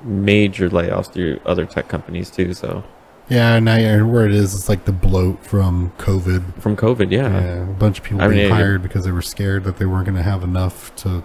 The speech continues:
Speaker 2: to accommodate the remote.
Speaker 1: Yeah, and I bet you ninety percent of these nine thousand employees are work from home people.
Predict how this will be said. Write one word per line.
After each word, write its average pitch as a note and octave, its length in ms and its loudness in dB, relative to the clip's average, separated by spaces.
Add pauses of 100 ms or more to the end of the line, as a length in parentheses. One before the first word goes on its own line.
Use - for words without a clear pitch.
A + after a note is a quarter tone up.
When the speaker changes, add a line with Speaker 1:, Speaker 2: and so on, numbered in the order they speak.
Speaker 2:
to F2 140 -8
accommodate G2 720 0
the E2+ 80 -4
remote. F2+ 300 0
Speaker 1:
Yeah, F#2+ 380 0 (220)
and A#2+ 100 2
I D#3 40 4
bet F#3+ 160 0
you F#3 80 2
ninety B2+ 320 2
percent A#2 360 0
of F#2+ 80 0
these F#2+ 240 -2
nine F#2+ 280 0
thousand G2 300 4
employees F#2+ 540 2
are F#2 200 0
work G2+ 440 2
from G2 120 0
home G#2 160 0
people. F#2 300 -6